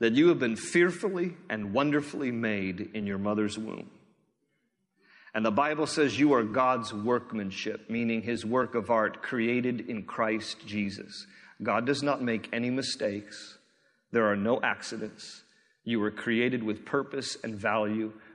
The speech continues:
God loves you, and He created you in His image and His likeness, being fearfully and wonderfully made. There's another lie that is, many people have traveled,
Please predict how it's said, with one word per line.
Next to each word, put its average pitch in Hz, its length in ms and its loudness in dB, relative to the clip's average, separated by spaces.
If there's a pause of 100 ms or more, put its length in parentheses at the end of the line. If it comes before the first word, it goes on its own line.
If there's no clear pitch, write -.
(140)
God 107 280 0
loves 117 320 2
you, - 260 -8 (380)
and 107 120 -8
He 113 80 -4
created 110 580 2
you 107 120 4
in 101 80 2
His 113 320 0
image 107 300 -2
and 101 100 -4
His 117 240 -4
likeness, 101 460 -2
being 98 280 -2
fearfully 101 560 -6
and 95 180 -8
wonderfully 90 440 -6
made. 87 400 -12 (2250)
There's 135 160 4
another 143 280 6
lie 123 320 6
that 113 160 4
is, 117 180 -4
many 123 220 0
people 113 320 -2
have 110 120 0
traveled, 123 460 0